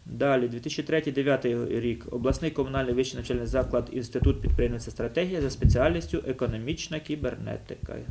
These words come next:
Економічна кібернетика — це наука про управління, планування, регулювання складними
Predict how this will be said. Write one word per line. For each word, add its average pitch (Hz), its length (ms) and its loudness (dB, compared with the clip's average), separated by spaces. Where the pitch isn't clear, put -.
Економічна 117 460 -8
кібернетика — 151 640 -6
це 131 140 -14
наука 160 400 -8
про 151 320 -8
управління, 139 540 4
планування, 151 460 0
регулювання 127 420 0
складними 165 580 -2